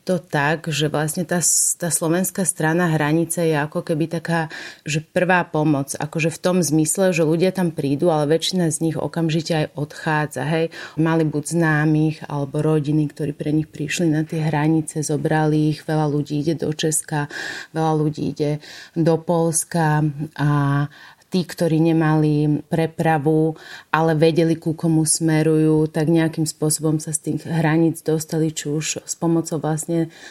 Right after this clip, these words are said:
ľudí, ktorí dobrovoľne ponúkali ten odvoz. Čiže väčšina ľudí ide ďalej, nezostáva tam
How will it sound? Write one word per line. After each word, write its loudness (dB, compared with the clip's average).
ľudí, 2
ktorí 0
dobrovoľne 2
ponúkali -2
ten 0
odvoz. 0
Čiže 0
väčšina 2
ľudí 2
ide -2
ďalej, 2
nezostáva 0
tam -2